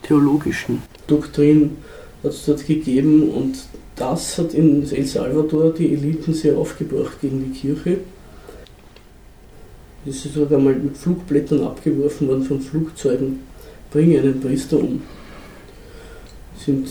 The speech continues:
äh, ausländische Missionare auch umgebracht worden, sehr viele einheimische, einfache Geistliche am Land. Das, da weiß man gar nicht so viel drüber. Und der bekannteste ist eben der Oscar Romero,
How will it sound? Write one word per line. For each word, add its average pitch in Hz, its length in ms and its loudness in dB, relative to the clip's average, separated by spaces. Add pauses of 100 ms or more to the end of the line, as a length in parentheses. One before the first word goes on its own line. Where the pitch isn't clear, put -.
äh, - 300 -6
ausländische 151 680 0
Missionare 151 720 2
auch 147 120 0
umgebracht 151 680 0
worden, 139 320 2 (920)
sehr 151 200 2
viele - 320 -2
einheimische, 139 720 2 (340)
einfache 147 360 -2
Geistliche 127 600 2
am - 120 4
Land. - 380 0 (880)
Das, - 260 -2 (200)
da 131 120 -2
weiß 127 240 4
man 135 120 0
gar 117 120 0
nicht 110 160 0
so 143 100 -6
viel 139 260 -4
drüber. 156 360 4 (1700)
Und 151 160 -2
der 160 60 0
bekannteste 156 760 2
ist 151 100 4
eben 147 180 6
der 139 100 2
Oscar 131 340 2
Romero, 143 640 2